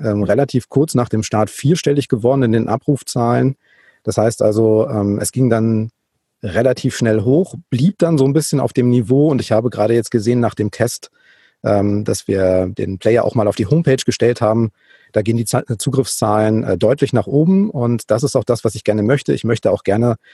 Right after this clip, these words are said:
Nutzer dazu bringen, zum ersten Mal auf so einen Play-Button zu drücken auf einer Homepage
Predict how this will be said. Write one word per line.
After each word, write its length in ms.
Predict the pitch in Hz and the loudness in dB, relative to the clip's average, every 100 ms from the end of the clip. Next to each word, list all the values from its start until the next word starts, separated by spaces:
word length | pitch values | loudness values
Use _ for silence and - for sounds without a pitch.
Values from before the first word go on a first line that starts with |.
| _ _ | _ _
Nutzer 640 | - 147 - 139 127 120 - | -2 -2 2 2 2 2 0
dazu 260 | 117 107 110 | -2 -2 -2
bringen, 240 | 131 156 | 0 0
zum 140 | 113 | 0
ersten 320 | 110 123 160 135 | -2 -2 0 0
Mal 220 | 107 135 | 0 0
auf 100 | - | 0
so 80 | 131 | -2
einen 80 | |
Play-Button 480 | 113 123 139 95 - | 0 0 0 -2 -2
zu 140 | 98 110 | -6 -4
drücken 260 | 107 107 | -4 -2
auf 140 | 95 95 | -4 -4
einer 160 | 95 | -6
Homepage 400 | 92 101 110 143 | -6 -2 0 0